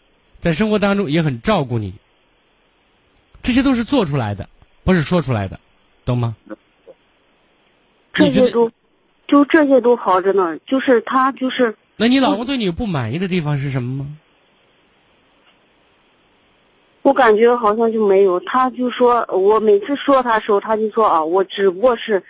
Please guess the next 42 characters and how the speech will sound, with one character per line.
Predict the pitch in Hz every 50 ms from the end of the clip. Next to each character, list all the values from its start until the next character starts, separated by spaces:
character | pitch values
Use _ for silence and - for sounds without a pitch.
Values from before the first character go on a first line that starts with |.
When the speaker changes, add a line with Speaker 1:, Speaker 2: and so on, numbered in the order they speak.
| - - _ _
Speaker 2:
在 | - 233 226
手 | - - 190 170 185
机 | 175 214 220
上， | 208 226 196 175 - - - - _ _
就 | - 220 208
是 | - 214
和 | 202 - 202 202
人 | 196 196 196 202
家， | 208 202 196 196 - _ _ _ _ _ _ _
就 | 202 202
是” | 196 - 202 185 180 170 170 165 - - - _ _ _ _ _ _ _ _
Speaker 1:
寻 | - - - 196 180 220 220
找 | 202 170 170
一 | 196
下 | 180 185 214 202 175
刺 | - - - 247 202 165
激 | 135 117 123 120
嘛， | 110 104 98 95 92 92 _ _ _ _ _ _ _ _ _ _ _ _ _ _ _ _ _ _
玩 | - 127 143 147 170 202 208
一 |
下 | 175 190 196 190
暧 | - 185 202 202 175 151
昧 | 139 139 127 113
嘛， | 104 104 101 101 - _ _ -
对 | 165 160
不 | 147
对？ | 131 127 117 101 - _ _ _ _ _ _ _ _ _ _ _ _ _ - - - _ _ - - - _ _ _ _ _ _ _ _ _ _ _ _ _ _ _ _ - - - _ - _ _ _ - -
但 | - 277 254
是 | 226 294
你 | 247 196 240 240
想 | - 196 156
没 | 139 170 202
想 | - 151 123 127
过， | 123 135 127 - - - - -
做 | - - 294 277
这 | 220 254
些 | 233 - 254 240
事 | - - 269 254 185
情 | 131 160 143
的 | 131 135
时 | - - - 127
候， | 113 113 117 104